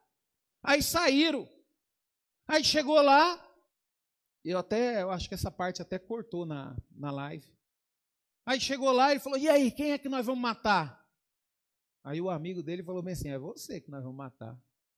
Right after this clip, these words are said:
Foi e matou o cara. Então, queridos,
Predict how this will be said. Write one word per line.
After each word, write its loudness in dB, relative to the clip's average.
Foi -14
e -14
matou -16
o -16
cara. -20
Então, -14
queridos, -20